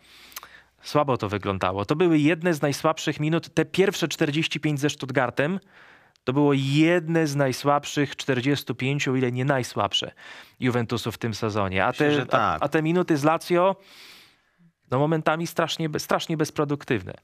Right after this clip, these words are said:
Speaker 2: Patrząc na to, ile, na ile pozwalali rywalowi, no to najsłabsze, no bo, bo, bo zdarzały się mecze, gdzie, wiesz, atak nie dojeżdżał i sporo tych spotkań było, no bo możemy powiedzieć o meczu z Lazio, o meczu z Napoli, o meczu z Empoli, z Romą.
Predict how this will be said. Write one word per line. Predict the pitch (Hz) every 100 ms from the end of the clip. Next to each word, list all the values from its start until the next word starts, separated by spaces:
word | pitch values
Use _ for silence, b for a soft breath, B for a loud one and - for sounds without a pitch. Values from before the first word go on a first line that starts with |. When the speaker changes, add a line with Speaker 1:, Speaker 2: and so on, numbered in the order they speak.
| B -
Speaker 2:
Patrząc | 123 - 123 104
na | 123
to, | 120
ile, | 113 113 110 -
na | 113
ile | 110 110
pozwalali | 101 110 98 110 113 139 117 98 90 -
rywalowi, | 107 98 101 98 104
no | 110
to | 110
najsłabsze, | 135 143 170 143 - 101
no | 95
bo, | 92 101
bo, | 92 101
bo | 90 101
zdarzały | 98 113 120 120
się | 113 113
mecze, | 110 107 107
gdzie, | 92 104 104 101 95
wiesz, | 95 -
atak | - 110 113 -
nie | 110
dojeżdżał | 104 98 92 131 160
i |
sporo | 160 165 117 101
tych | 104
spotkań | - 98 - 101 95
było, | 95 90
no | 95
bo | 101 104
możemy | 104 107 107 107 110 101
powiedzieć | 101 104 101 98
o |
meczu | 98 98 104
z |
Lazio, | 98 110 110 - 107 101 98
o |
meczu | 95 95 - 98 98 98 B B B B B B
z | 95 92
Napoli, | 98 104 107 101 101 101 98
o | 101
meczu | 95 101 98 110 101 95
z | -
Empoli, | 110 110 104 104 98
z | 90
Romą. | 107 107 104 101 101